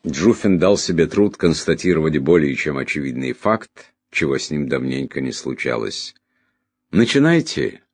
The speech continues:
леди Чедзи". Дама обернулась ко мне. При виде моего костюма лицо её вытянулось, после чего молниеносно оскалилась в самые фальшивые из любезных улыбок.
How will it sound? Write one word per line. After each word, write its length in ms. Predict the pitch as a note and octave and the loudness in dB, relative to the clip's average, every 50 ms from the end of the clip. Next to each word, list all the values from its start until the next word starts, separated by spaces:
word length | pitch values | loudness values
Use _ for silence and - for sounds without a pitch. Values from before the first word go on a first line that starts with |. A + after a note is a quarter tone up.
| _ _ - | _ _ -6
леди 360 | - D2 D2 C#2+ C2+ C2+ C2+ | -4 -2 0 0 -2 -2 -4
Чедзи". 640 | - - - - C2+ B1 A#1 A1 A1 A1 G#1+ G1+ - _ _ _ _ _ _ _ _ _ _ _ _ _ _ _ _ _ _ _ _ _ _ _ _ _ _ _ _ _ _ _ _ _ _ _ _ _ _ _ _ _ _ _ _ | -6 -4 -4 -2 -2 -2 -4 -6 -6 -8 -8 -10 -12 _ _ _ _ _ _ _ _ _ _ _ _ _ _ _ _ _ _ _ _ _ _ _ _ _ _ _ _ _ _ _ _ _ _ _ _ _ _ _ _ _ _ _ _
Дама 440 | - D2 C#2 B1 C2 C#2 D#2+ E2+ F2+ | -8 -6 -4 -2 -2 0 0 2 2
обернулась 680 | G#2 G2 F#2+ G2+ D#2+ D2 B1 A1 G#1+ G1+ G1+ - - - | 2 2 2 0 0 -2 -4 -6 -6 -8 -10 -10 -12 -10
ко 140 | - G#1+ G1+ | -8 -8 -8
мне. 260 | G1+ G1+ G1+ G1+ G1+ _ _ _ _ _ _ _ _ _ _ _ _ | -8 -10 -12 -14 -16 _ _ _ _ _ _ _ _ _ _ _ _
При 160 | - F#2 F#2 E2+ | 2 2 4 4
виде 200 | F2 F#2 F2 F2+ | 4 4 4 6
моего 340 | F2 F2+ F2 E2 D#2+ D#2+ | 6 6 6 4 4 2
костюма 500 | D#2 - E2 D2 - - - F2+ F2 E2 | 2 0 -2 -2 -2 -2 0 0 0 2
лицо 340 | D#2+ D#2 D2+ - - F#2 E2+ | 0 -2 -4 -4 -2 0 0
её 220 | D#2+ D#2 D2+ D2 C2+ | 2 2 0 0 -2
вытянулось, 760 | A#1+ - E2 D#2+ D#2+ - F#2+ F#2+ G2 G2 G2 G2+ G2 - - _ | -2 -2 -2 -2 -2 -4 -4 -4 -4 -4 -4 -6 -8 -10 -10 _
после 340 | - D2+ C#2+ - - C#2+ - | -4 -4 -4 -4 -6 -8 -6
чего 280 | - - D#2 E2 E2+ | -6 -4 -2 -2 -2
молниеносно 880 | D#2+ D#2 D#2 D2+ D2+ C#2 C#2 C#2+ D#2 D#2+ D#2+ - - - D2+ C2+ - - - | -2 -2 -4 -4 -4 -4 -6 -4 -4 -6 -6 -6 -8 -8 -8 -10 -10 -8 -10
оскалилась 840 | D#2 D2 - - - - - E2+ F2 E2+ E2 D#2+ D#2+ D2+ - - - _ _ _ _ _ | -10 -8 -8 -10 -8 -4 -2 -2 -2 -2 -2 -4 -6 -6 -8 -12 -16 _ _ _ _ _
в 100 | - - | -12 -8
самые 460 | - - F2 E2+ F2+ F#2 F#2 F2+ D#2+ | -4 -2 0 0 0 0 0 -2 -4
фальшивые 680 | D2+ - D#2 D2+ C#2+ - - - D#2 D#2+ C#2+ D2 D#2 C#2+ | -4 -4 -4 -4 -4 -4 -6 -6 -6 -6 -4 -4 -4 -6
из 120 | C2 B1 | -6 -6
любезных 600 | B1+ C2 A#1+ A#1 C2 C#2+ C#2 - B1+ A#1+ - _ | -8 -6 -4 -4 -4 -4 -4 -6 -10 -14 -10 _
улыбок. 520 | C#2 C2 B1 A1+ A1+ - B1 - _ - | -6 -6 -6 -6 -8 -10 -14 -16 _ -20